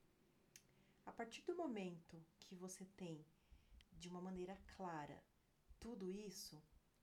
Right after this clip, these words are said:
fazer as suas escolhas fica muito mais fácil. Se você é uma pessoa mais discreta, por exemplo,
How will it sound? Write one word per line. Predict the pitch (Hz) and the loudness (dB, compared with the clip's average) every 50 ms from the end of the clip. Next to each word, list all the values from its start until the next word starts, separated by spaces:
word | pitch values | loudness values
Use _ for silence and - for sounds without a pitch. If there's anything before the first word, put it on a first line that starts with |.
| - - - - - - | -20 -20 -20 -18 -4 0
fazer | 190 185 175 175 202 220 240 | 0 0 2 2 0 0 0
as | 240 | 0
suas | - - - 214 202 190 | 0 -2 -2 -2 -2 -2
escolhas | 196 196 - - - - 175 165 165 165 170 180 185 185 - - - - - - - - - - - - - - - - - | -2 -2 -2 -2 -2 -2 0 0 2 2 0 0 -2 -4 -6 -8 -8 -12 -14 -14 -14 -14 -14 -16 -20 -20 -20 -20 -20 -10 -6
fica | - 175 175 - 180 | -6 -6 -4 -4 -4
muito | 175 175 175 180 190 190 185 185 185 - 175 | -2 0 2 4 4 4 4 2 0 -2 -4
mais | 165 160 160 160 - - | -4 -4 -2 -2 -4 -4
fácil. | - - 110 - - - - - - - - - - - - - - - - - - - - - - - - - - - - - - | -6 -8 -12 -12 -12 -10 -8 -8 -8 -8 -10 -18 -20 -20 -20 -20 -20 -20 -20 -20 -20 -20 -20 -20 -20 -20 -20 -20 -20 -20 -20 -20 -12
Se | - - 196 | -8 -6 -4
você | 190 202 202 202 233 | -2 -2 -2 0 2
é | |
uma | 233 240 233 | 2 2 2
pessoa | 233 220 220 - 214 208 | 0 0 -2 -2 -2 0
mais | 202 202 196 196 190 196 | 0 0 0 -2 -2 -4
discreta, | 165 165 170 - - - 196 185 180 170 165 - - - - - - - | -4 -4 -4 -4 -4 -2 0 2 2 2 0 -4 -8 -16 -16 -16 -14 -10
por | - 175 165 165 | -8 -6 -4 -4
exemplo, | 160 160 - 180 180 185 190 190 190 - - 165 165 | -4 -2 0 0 2 2 2 0 -2 -4 -6 -8 -6